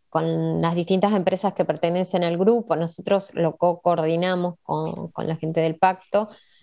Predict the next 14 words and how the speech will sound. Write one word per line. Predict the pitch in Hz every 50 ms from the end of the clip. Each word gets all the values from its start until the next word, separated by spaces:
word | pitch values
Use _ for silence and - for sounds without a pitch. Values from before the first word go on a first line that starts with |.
| _ _ -
em, | - 190 180 175 175 170 170 170 170 170 170 175 - -
y | - 196 196 185 180 180 180 175 170 170 165 165 160 165 160 160 160 160 - - _ _ _ _ _ _ _ _ -
se | -
avanzó, | 196 202 202 214 226 220 226 - 269 262 269 285 285 285 226 -
pero | - 208 208 208 202 220 220 226 220 220
todavía | 208 185 180 180 185 190 196 202 196
nos | 190 185 180 180
queda | - 196 185 190
mucho | 196 196 202 202 - - 202 185 175
por | - 165 170 165 160 160 147
hacer, | 151 156 - - - 220 226 233 233 -
como | 170 170 170 175 170 165 165 165 160 160 160 151 156 160 165 165 165 160 -
lo, | - 170 170 170 165 165
lo, | 165 165 160 160 156 165 -